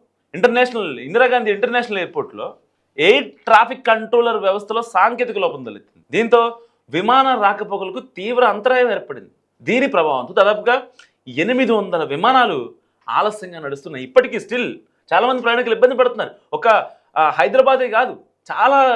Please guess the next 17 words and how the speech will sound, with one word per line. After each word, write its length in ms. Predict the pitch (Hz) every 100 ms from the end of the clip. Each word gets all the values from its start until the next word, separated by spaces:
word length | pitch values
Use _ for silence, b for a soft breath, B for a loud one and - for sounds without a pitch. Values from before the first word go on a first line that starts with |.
| 208
ఇంటర్నేషనల్ 460 | 202 247 262 262 240
ఎయిర్‌పోర్ట్‌లో, 340 | 233 240 240 214
డొమెస్టిక్ 360 | 196 240 240 233
ఎయిర్‌పోర్ట్‌లో 360 | 226 226 233 233 b b -
చాలామంది 340 | 208 254 247 208
ఇబ్బంది 200 | 247 247
పడుతున్న 240 | 254 240 165
పరిస్థితి. 280 | 117 - _ _ -
ముందుగా 320 | 165 233 269 262
షెడ్యూల్ 320 | 247 208 254 240
చేసిన 200 | 233 226 220
పలు 140 | 185 165
విమాన 200 | 180 240 233
సర్వీసులను 360 | 214 202 196 196
కూడా 120 | 202 190 B B 135
ఇప్పటికే 260 | 151 240
రద్దు 280 | 160 135 185